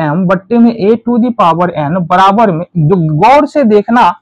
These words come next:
अगर दो गुने दो गुने दो और नीचे में हो दो गुने दो गुने दो, तीन बार दो गुने दो गुने दो नी-, ऊपर में, तीन बार दो गुने दो गुने दो नीचे में,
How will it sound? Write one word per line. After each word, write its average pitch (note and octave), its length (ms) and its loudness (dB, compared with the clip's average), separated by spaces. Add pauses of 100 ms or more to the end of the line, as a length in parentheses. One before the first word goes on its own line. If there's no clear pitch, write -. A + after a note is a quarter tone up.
(440)
अगर B3 280 2
दो B3+ 580 2
गुने A#3 360 2
दो G#3+ 360 4
गुने A3+ 320 0
दो F3 320 0
और F3 240 -2
नीचे G3 320 -2
में A#3+ 100 2
हो G#3+ 180 2
दो G3+ 260 2
गुने G3+ 340 0
दो F3+ 240 0
गुने F3 320 -2
दो, C3+ 260 -8 (100)
तीन A3+ 200 2
बार A3 220 2 (420)
दो D#3 180 -2
गुने G3 200 -2
दो G3 140 0
गुने G3 240 0
दो G#3 200 -4
नी-, E3 220 -4
ऊपर G3 280 -2
में, A3 140 -4
तीन G#3+ 280 -2
बार G3+ 200 0
दो F3 160 -2
गुने F3+ 240 -4
दो E3+ 200 -4 (440)
गुने D3 200 -2
दो D#3+ 180 -2
नीचे D3+ 320 -4
में, E3+ 180 -4